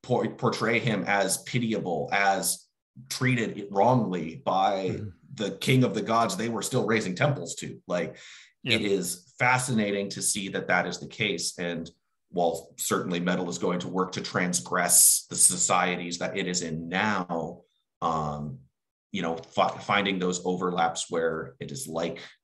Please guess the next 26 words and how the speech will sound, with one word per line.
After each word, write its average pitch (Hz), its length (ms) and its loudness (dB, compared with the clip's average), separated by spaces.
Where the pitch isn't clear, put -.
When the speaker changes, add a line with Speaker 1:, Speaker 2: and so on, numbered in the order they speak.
Speaker 1:
Milton's 80 480 -6
Lucifer 78 580 -8
is, 76 360 -6
uh, - 280 -4
really 90 240 -6
fun 76 220 -6
for 71 220 -8
me. 71 320 -8
Um, - 220 -6
it, - 180 -10
you 90 120 -8
can 90 200 -6
definitely 87 460 -2
put 85 200 -6
him 85 120 -4
up 80 140 -4
as 80 140 -4
that 87 180 -2
kind 82 160 -2
of, 73 100 -10
like, 78 300 -8
O 98 180 0
G 90 280 -2
poster 78 380 -4
boy. 73 360 -6
Um, 139 300 -2